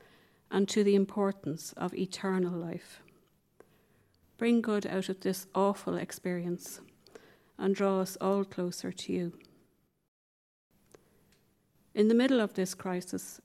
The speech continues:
help us to be still, to remember that you are God. You are still on the throne, that you are still in control.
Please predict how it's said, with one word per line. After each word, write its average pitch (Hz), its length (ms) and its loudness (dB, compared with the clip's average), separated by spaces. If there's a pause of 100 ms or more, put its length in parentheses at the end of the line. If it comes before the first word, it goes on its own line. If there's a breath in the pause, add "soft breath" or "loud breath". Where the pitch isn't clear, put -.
(260)
help 233 300 0
us 214 160 -4
to - 120 -4
be 196 140 2
still, 165 440 -4 (1500 soft breath)
to - 140 -2
remember 214 460 6
that 196 240 -4
you 214 240 2
are 180 160 0
God. 170 440 -8 (1040 loud breath)
You 247 240 2
are 233 120 2
still 208 320 -2
on 190 160 2
the 185 80 -2
throne, 185 480 -4 (800 loud breath)
that 196 240 -4
you 220 220 6
are 180 100 2
still 185 280 -2
in 180 120 0
control. 175 560 -4